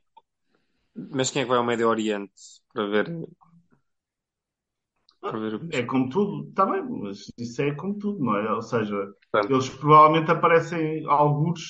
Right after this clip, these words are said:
Speaker 2: eh, faço uma ideia,
Speaker 1: Algures na
Speaker 2: Israel,
Speaker 1: rota
Speaker 2: talvez.
Speaker 1: migratória, mas eu acho que não. Bem,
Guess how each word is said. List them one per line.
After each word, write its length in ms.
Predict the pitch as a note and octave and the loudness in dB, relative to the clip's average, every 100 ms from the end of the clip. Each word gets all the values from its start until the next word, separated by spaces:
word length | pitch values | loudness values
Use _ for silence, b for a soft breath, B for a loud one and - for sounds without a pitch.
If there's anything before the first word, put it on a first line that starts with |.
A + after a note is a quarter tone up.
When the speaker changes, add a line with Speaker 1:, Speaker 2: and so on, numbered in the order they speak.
| - D#4 D#3 | -14 -8 -2
Speaker 2:
eh, 540 | D3 D3+ D3+ D3 D3 - _ _ _ _ _ | -2 0 -2 -4 -6 -16 _ _ _ _ _
faço 240 | B2+ A#2+ C3 | -2 -2 0
uma 160 | B2+ | 2
ideia, 200 | B2 A#2 | 2 4
Speaker 1:
Algures 220 | C#3+ D3 B2+ | 6 6 6
na 80 | |
Speaker 2:
Israel, 80 | C#3+ | 6
Speaker 1:
rota 180 | C#3+ D3 | 6 6
Speaker 2:
talvez. 140 | C#3 | 4
Speaker 1:
migratória, 460 | C3+ C3 C3+ B2 A2 - _ | 4 2 4 4 2 -2 _
mas 160 | C#3+ C#3 | 0 4
eu 120 | D3+ | 4
acho 160 | D3+ - | 4 0
que 100 | B2 | -4
não. 240 | A2 G2+ _ _ _ _ _ _ _ _ _ _ _ _ _ _ _ - | -4 -6 _ _ _ _ _ _ _ _ _ _ _ _ _ _ _ -2
Bem, 280 | C#3 A2+ | 0 0